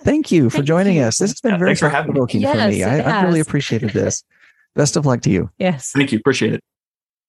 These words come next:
Speaker 1: That was good, Lil.
Speaker 2: That was really
Speaker 1: That, that was
Speaker 2: good.
Speaker 1: really, that was good stuff. I
Speaker 2: I
Speaker 1: know a
Speaker 2: need
Speaker 1: lot of
Speaker 2: to
Speaker 1: times we think
Speaker 2: while ago.
Speaker 1: we're gonna talk about finances, and then you,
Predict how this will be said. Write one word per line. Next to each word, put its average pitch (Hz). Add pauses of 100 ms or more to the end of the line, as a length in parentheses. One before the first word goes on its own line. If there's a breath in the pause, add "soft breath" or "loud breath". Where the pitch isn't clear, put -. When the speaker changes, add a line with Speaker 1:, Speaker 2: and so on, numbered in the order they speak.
Speaker 1:
That 170
was 302
good, 226
Lil. 151
Speaker 2:
That 160
was -
really 214
Speaker 1:
That, -
that 202
was 220
Speaker 2:
good. 196
Speaker 1:
really, 190
that 185
was 185
good 175
stuff. 117
I 156
Speaker 2:
I -
Speaker 1:
know 214
a 202
Speaker 2:
need 185
Speaker 1:
lot 165
of 147
Speaker 2:
to -
Speaker 1:
times 143 (200)
we 143
think 139
Speaker 2:
while 139
ago. 127
Speaker 1:
we're 139
gonna 151
talk 156
about 143
finances, 131
and 127
then 131
you, 127